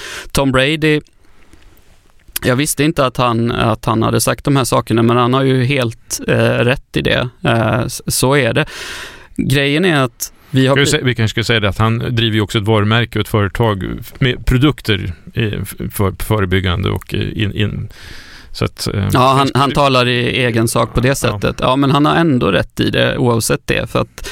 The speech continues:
Speaker 1: eh, problemet är ju att, eh, vi har blivit väldigt bra på att hålla liv i människor, men vi har inte blivit bättre på att förlänga hälsan för människor. Det betyder att vi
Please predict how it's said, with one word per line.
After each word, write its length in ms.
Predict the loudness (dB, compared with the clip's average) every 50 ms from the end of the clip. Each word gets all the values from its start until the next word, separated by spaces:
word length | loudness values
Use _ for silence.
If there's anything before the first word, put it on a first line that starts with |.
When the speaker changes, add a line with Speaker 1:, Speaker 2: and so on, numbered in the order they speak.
| -10 -10 -10 -10 -10 -12 -12 -14 -16 -16 -14 -8 -2
Speaker 1:
eh, 440 | 0 2 2 4 4 2 2 0 -2 -6 _ _ -8
problemet 640 | -4 -2 0 2 2 2 2 2 0 -2 -2 0 0
är 120 | 2 4
ju 120 | 4 4
att, 340 | 2 2 -2 -4 -8 -12 -12 -12 -12 -6 -2
eh, 140 | 0 0 0
vi 220 | 0 2 2 4
har 80 | 4 4
blivit 520 | 2 2 2 2 2 0 0 _ _ -8 -2
väldigt 320 | 0 0 2 2 0 0
bra 200 | 2 2 2 2
på 140 | 2 0 0
att 60 | 2
hålla 180 | 2 2 2 2
liv 340 | 2 2 2 2 2 2 4
i 60 | 4
människor, 640 | 4 4 4 4 2 0 0 0 0 0 0 -2 -2 -4 -10 _ _
men 440 | -2 2 2 4 4 4 2 2 2
vi 100 | 2 2
har 100 | 2 2
inte 260 | 2 0 -2 -2 0
blivit 320 | 2 2 4 2 2 0
bättre 420 | 0 -2 0 -2 -2 -2 0 0 0
på 400 | -2 -2 -2 0 2 4 4 2
att 160 | 2 -2 -4
förlänga 440 | -2 0 2 2 2 2 2 2 2
hälsan 560 | 2 0 0 0 -2 -2 0 0 0 0 0
för 100 | 2 2
människor. 480 | 2 4 2 0 -2 -2 -2 0 0 0
Det 180 | -2 -2 -2 0
betyder 440 | 0 0 2 0 0 2 2 2
att 420 | 4 2 0 -2 _ -12 -12 -10 -6
vi 360 | -2 0 2 2 2 2 0